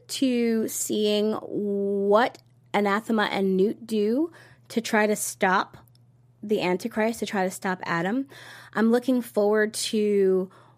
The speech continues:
what Adam tries to accomplish and how, and what else he believes to be real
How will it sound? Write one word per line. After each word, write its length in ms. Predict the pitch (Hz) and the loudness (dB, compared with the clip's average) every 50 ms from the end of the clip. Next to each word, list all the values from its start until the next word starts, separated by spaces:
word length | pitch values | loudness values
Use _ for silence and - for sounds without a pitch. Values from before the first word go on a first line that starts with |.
| _ - | _ -20
what 600 | - - - 135 180 196 185 202 226 302 - - - | -20 -16 -12 -10 -8 -2 2 2 2 2 2 -2 -2
Adam 420 | 175 190 214 320 392 247 175 175 170 | 0 2 2 2 2 2 2 0 -2
tries 420 | - - 196 185 190 202 208 - | -2 0 2 2 4 2 2 0
to 140 | - - 208 | -2 -2 -2
accomplish 560 | 190 185 - 196 196 220 226 220 180 175 - | -2 -2 -2 -4 -4 -2 0 0 0 0 0
and 120 | 196 180 185 | -2 -2 -2
how, 380 | 170 202 196 202 208 208 208 | -2 -2 0 0 2 2 0
and 220 | - - 196 202 196 | 0 0 0 0 2
what 160 | 202 220 233 | 4 4 4
else 200 | 262 285 302 - | 4 2 0 -2
he 140 | - - 277 | -2 -2 0
believes 520 | 226 233 214 196 190 190 208 233 226 - | 2 2 2 2 0 -2 -2 -2 -4 -6
to 120 | - - 214 | -8 -6 -4
be 120 | 208 190 | -4 -2
real 560 | 185 180 202 262 339 285 185 165 170 175 175 | -2 -2 0 0 0 0 0 -2 -4 -4 -6